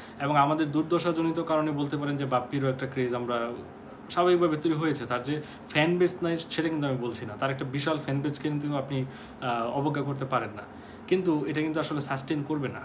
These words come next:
কারণ হচ্ছে যে সমসাময়িক যারা এগিয়ে যাচ্ছে তাদের থেকে কিন্তু বাপ্পি আসলে আট বছরের তুলনায় অনেক পিছিয়ে আছে।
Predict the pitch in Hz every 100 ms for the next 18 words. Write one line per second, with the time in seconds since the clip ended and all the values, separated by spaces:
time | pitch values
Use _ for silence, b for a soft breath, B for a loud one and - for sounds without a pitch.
0 | - 139 143 147 143 147 151 147 - -
1 | 147 156 160 156 151 139 135 139 139 147
2 | 160 151 131 - 117 - - - - -
3 | - - - - 127 135 139 139 139 135
4 | 131 123 135 120 127 117 120 - 120 123
5 | - - - - 131 127 117 113 110 117
6 | 110 113 -